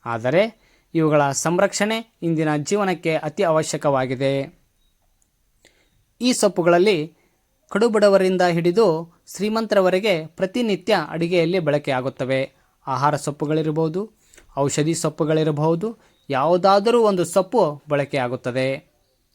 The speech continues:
ವೈವಿಧ್ಯಮಯ ಸೊಪ್ಪುಗಳು ಕೇವಲ ಗ್ರಾಮೀಣ ಭಾಗಕ್ಕೆ ಮಾತ್ರ ಸೀಮಿತವಾಗಿವೆ.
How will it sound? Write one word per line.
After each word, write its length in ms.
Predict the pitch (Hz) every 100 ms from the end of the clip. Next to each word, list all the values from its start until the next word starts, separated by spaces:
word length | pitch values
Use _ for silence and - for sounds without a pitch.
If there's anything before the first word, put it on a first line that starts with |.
| _ _ _ _ _
ವೈವಿಧ್ಯಮಯ 580 | 208 254 262 233 226 214 208
ಸೊಪ್ಪುಗಳು 580 | 190 190 190 202 202 160
ಕೇವಲ 460 | - 185 175 170
ಗ್ರಾಮೀಣ 500 | 156 - 165 208 226
ಭಾಗಕ್ಕೆ 400 | 185 175 165 170
ಮಾತ್ರ 400 | 160 190 240 226
ಸೀಮಿತವಾಗಿವೆ. 960 | 196 180 165 156 143 143 143 143 143